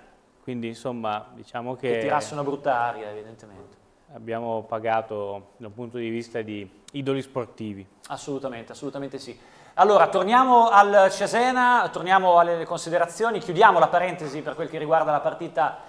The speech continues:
Speaker 2: eh, di, di Mantova, la partita di ieri, dove uno dei protagonisti nel secondo tempo, dicevamo, è stato Simone,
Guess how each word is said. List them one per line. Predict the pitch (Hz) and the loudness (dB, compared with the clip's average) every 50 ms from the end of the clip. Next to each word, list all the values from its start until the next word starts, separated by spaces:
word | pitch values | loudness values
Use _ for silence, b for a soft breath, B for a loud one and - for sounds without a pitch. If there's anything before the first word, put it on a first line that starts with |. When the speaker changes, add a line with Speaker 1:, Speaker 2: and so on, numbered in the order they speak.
| B B | B B
Speaker 2:
eh, | B 147 147 147 147 143 139 | B -4 -2 -2 -2 -2 -4
di, | 131 156 156 151 151 147 143 | -6 -8 -8 -6 -6 -6 -6
di | 135 151 | -6 -4
Mantova, | 165 196 220 226 226 202 220 214 196 | -2 -2 -2 -2 -4 -6 0 2 2
la | 165 | 2
partita | 156 160 160 151 | 2 0 -6 -6
di | 143 143 185 190 | -6 -6 -6 -4
ieri, | 180 170 180 208 190 | -4 -2 -2 -2 -2
dove | 170 147 147 | -4 -4 -4
uno | 165 151 | -4 -4
dei | 143 139 | -4 -6
protagonisti | 139 143 170 185 196 170 156 147 160 151 | -4 -6 -6 -6 -6 -8 -10 -12 -12 -14
nel | 139 | -16
secondo | 127 - - 156 180 190 | -14 -14 -12 -10 -10 -10
tempo, | - 151 131 131 120 143 135 | -10 -10 -12 -12 -12 -14 -14
dicevamo, | 120 113 - 143 131 127 | -14 -12 -10 -10 -10 -10
è | 120 | -12
stato | - 139 - 139 | -16 -16 -16 -16
Simone, | - - 147 143 156 165 160 156 143 | -16 -14 -12 -8 -8 -8 -8 -10 -12